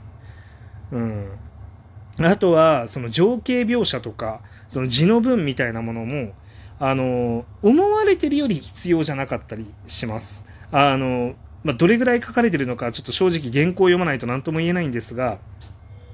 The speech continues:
本当にこの作品においてその字の文って書くべき字の文でしたか？みたいな。あの、それを切り詰めていくと、意外と書かなくてもどうにでもなるような字の文を書いちゃってる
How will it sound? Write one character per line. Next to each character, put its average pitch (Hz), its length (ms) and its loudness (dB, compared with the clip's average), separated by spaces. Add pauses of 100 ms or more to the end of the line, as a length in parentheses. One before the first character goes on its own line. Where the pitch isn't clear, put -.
(440)
本 302 160 4
当 285 180 2
に 277 140 0
こ - 100 0
の 262 100 4
作 247 220 -2
品 233 240 2
に 233 80 4
お 220 100 4
い 156 60 0
て 135 60 -8
そ - 160 -2
の 185 100 4
字 170 100 -2
の 190 140 2
文 185 140 2
っ - 20 -8
て - 180 -4
書 175 100 -4
く 170 60 -4
べ 147 100 2
き 117 100 -10
字 117 100 -6
の 135 120 -2
文 143 160 2
で 117 100 -2
し - 80 -4
た 120 80 -4
か？ 170 180 0
み 131 140 0
た 113 120 -2
い 110 60 -4
な。 107 160 -8 (1160)
あ 131 240 2
の、 117 400 -4 (380)
そ - 180 2
れ 277 100 4
を 269 60 2
切 - 140 -2
り 262 60 4
詰 277 220 -2
め 208 60 -2
て 156 100 0
い 123 80 -2
く - 100 -18
と、 135 320 0 (160)
意 214 180 0
外 349 280 2 (280)
と 311 220 4
書 120 40 -4
か - 300 -6
な 330 120 -2
く - 80 -16
て 143 140 -2
も 123 140 -4
ど 123 120 -6
う 143 120 0
に 160 120 -2
で 165 80 2
も 165 120 0
な 170 120 4
る 151 80 2
よ 120 140 2
う - 40 -4
な 113 100 -2
字 113 120 -8
の 127 120 0
文 135 200 -2
を 113 100 -6
書 135 80 0
い 123 60 0
ち - 80 -8
ゃ 117 40 -4
っ - 40 -10
て 110 160 -8
る 107 160 -10